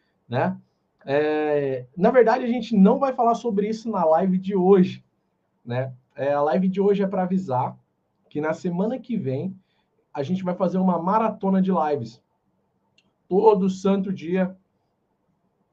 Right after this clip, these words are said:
vai ter uma live contando um pouco, ah, da, da história das telecomunicações e, claro, cada dia a gente vai passar um pouco aí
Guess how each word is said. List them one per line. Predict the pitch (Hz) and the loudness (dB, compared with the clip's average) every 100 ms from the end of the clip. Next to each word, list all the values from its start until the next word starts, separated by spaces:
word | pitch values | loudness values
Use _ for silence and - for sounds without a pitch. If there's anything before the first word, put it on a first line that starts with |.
| _ - | _ -4
vai | 143 170 190 | 2 2 2
ter | |
uma | 170 160 | -2 -2
live | 156 160 165 180 - _ _ _ - | -2 -2 -4 -6 -12 _ _ _ 0
contando | 190 185 190 196 | 4 4 4 0
um | 185 | -2
pouco, | - 185 185 190 202 180 - _ - | -2 0 0 0 0 0 -4 _ -6
ah, | 165 165 160 | -2 2 2
da, | 170 220 - | 0 -6 -2
da | 202 | 2
história | 220 - 233 262 | 2 0 -2 -2
das | 226 190 | -4 -4
telecomunicações | 208 190 190 202 208 214 190 - 208 226 | -2 -2 0 -2 -2 -4 -4 -4 -4 -4
e, | |
claro, | - 175 160 185 208 _ - | -6 -2 -2 -2 -8 _ -4
cada | 208 226 226 | -2 0 -2
dia | 156 170 196 | -4 -4 -2
a | |
gente | 190 190 185 | -2 -2 -2
vai | 185 | -4
passar | 190 185 - 185 | -4 -6 -4 -4
um | 185 | -4
pouco | - 175 180 170 | -4 -8 -6 -4
aí | 156 185 | -4 -4